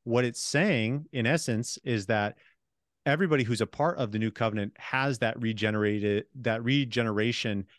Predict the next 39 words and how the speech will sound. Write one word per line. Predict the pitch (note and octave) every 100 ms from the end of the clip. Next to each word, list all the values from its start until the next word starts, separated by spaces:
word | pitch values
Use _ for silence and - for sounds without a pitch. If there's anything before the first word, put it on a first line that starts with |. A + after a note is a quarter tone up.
| _
uh, | B2+ G#2
taking | G2 B2+ A2 G2
place. | - B2 F#2
So | - G#2
in | A#2
other | C3+
words, | A2 G#2 F#2+ - - - -
there, | A#2+ A#2+ A#2+
there | A2
are | G#2 C#3+
no | D#3 A#2
members | A2 B2 D3+ A#2
of | G#2+ G2+
the | G#2
new | G2+
covenant | A2+ G2+ G2+ G2+ - _ _ _ _ _
that | A2+ A2 A2+
are | A#2+ G#2 G#2+
unregenerated. | B2+ B2 A#2 G#2 A2 A2 F2+ F#2+
Like | A2+ A2
in | A2+
the | G2+
old | A#2 A3+ -
covenant, | A2+ F#2+ A2+
that's | A2 -
a | G2
big | A#2+ A2+
difference | A2 C3+ A#2 -
between | A2+ G2+
the | G#2
old | G#2+ G2+
covenant, | G2+ F#2 G2+
new | D3
covenant, | - G2+ F#2 F#2+ - - _ _
is | B2+ G#2
that | A2+ G#2+
the | G#2+
old | A2+ D#3 A#3 -
covenant, | G#2 F2+ F#2 A#2